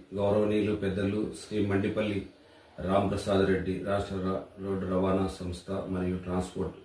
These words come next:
వ-, మంత్రివర్యులు, వీరి కలయికలతో, వీరి ఆదేశముల మేరకు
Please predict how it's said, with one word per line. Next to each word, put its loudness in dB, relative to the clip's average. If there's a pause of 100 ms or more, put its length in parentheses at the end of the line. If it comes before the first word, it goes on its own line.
వ-, -4
మంత్రివర్యులు, 2 (720)
వీరి -2 (400)
కలయికలతో, 2 (320)
వీరి -2 (220)
ఆదేశముల 2
మేరకు 0